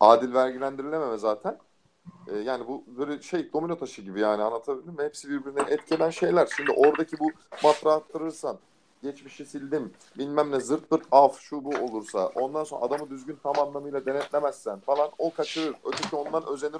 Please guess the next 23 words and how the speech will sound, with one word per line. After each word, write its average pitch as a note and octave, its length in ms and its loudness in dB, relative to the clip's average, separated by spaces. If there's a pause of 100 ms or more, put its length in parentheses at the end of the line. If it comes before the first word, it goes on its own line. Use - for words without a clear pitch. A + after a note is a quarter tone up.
o C#3 120 -2
daha D3+ 200 6
da D3 40 0
fazla A#2+ 320 -2
kaçırır A2+ 360 -12 (100)
falan C#3 240 -2
filan. F#3+ 220 -6 (460)
E A#2+ 60 -6
şimdi D#3 360 -4 (480)
bu G3+ 60 -4
kadar D#3+ 260 8
böyle - 120 4
abuk D3 240 0
sabuk D3+ 280 -6
mevzunun D3+ 360 -8
olduğu C#3+ 240 -4
ortamda D3 460 -4
da, B2 180 4 (260)
e, A2+ 40 -2
alınan C#3 580 2
vergi, C#3 360 -4 (560)
e, - 80 -10 (580)
yani A#2 260 -2